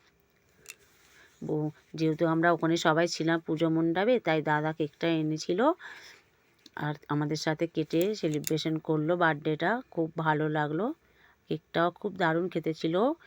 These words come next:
কেকটা ছিল আইসক্রিম কেক। এই যে দাদা কেক কাটছিল,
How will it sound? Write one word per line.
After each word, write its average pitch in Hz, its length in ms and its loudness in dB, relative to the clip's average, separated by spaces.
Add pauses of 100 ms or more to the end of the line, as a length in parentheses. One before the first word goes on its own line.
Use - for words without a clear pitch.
(220)
কেকটা 160 400 -4
ছিল 160 260 -4 (180)
আইসক্রিম 156 680 -2 (120)
কেক। 190 300 0 (3500)
এই 151 80 -6
যে 165 120 -2
দাদা 156 320 0
কেক 156 320 -6
কাটছিল, 160 520 -4